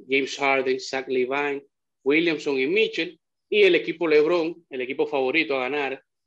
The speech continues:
simplemente por su quinteto inicial, que estará compuesto por, obviamente, LeBron James, Stephen Curry, Giannis Antetokounmpo, Luka Doncic y The Joker, Jokic,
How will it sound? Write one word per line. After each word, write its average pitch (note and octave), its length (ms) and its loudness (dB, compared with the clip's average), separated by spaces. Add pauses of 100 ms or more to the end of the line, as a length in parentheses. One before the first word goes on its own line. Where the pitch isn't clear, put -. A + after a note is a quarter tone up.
simplemente C#3+ 680 -4
por B2+ 140 -10
su B2+ 120 -18
quinteto C3 360 -4
inicial, C3 520 -2 (280)
que C3+ 80 -8
estará C3 280 -2
compuesto C#3 880 -2
por, B2+ 120 0
obviamente, C3 440 -2
LeBron B2 360 -4
James, C3+ 440 -4 (640)
Stephen C3+ 440 -2
Curry, C3 500 2 (120)
Giannis C3 300 -4
Antetokounmpo, C3 840 -6 (300)
Luka C#3 260 0
Doncic C#3 580 -2
y B2+ 180 0
The A#2+ 180 0
Joker, C#3+ 540 0
Jokic, D3+ 440 0